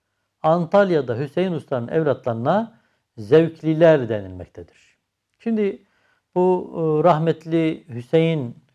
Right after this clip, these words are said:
Usta abimiz, Hüseyin Zevki Usta isminde bir abimiz. Demek ki bu zatın, "Ben bile çekilsem," diyor üstadın, "bu davadan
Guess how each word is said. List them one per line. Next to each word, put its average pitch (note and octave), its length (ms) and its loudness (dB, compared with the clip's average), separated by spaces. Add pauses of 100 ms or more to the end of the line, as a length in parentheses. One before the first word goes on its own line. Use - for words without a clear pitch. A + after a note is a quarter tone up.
(380)
Usta C#3+ 320 -2
abimiz, A#2 520 -2 (440)
Hüseyin G3 360 -2
Zevki E3 400 -2
Usta A#2+ 520 -2
isminde C#3 460 -8
bir D#3 220 2
abimiz. G2 420 -4 (420)
Demek G3 220 -4
ki E3 160 -4
bu G3 120 2
zatın, G3 640 2 (420)
"Ben G3 360 4
bile D#3+ 220 4
çekilsem," E3+ 520 -2
diyor C#3 140 0
üstadın, A2+ 680 -6 (440)
"bu F3+ 160 0
davadan D3+ 800 4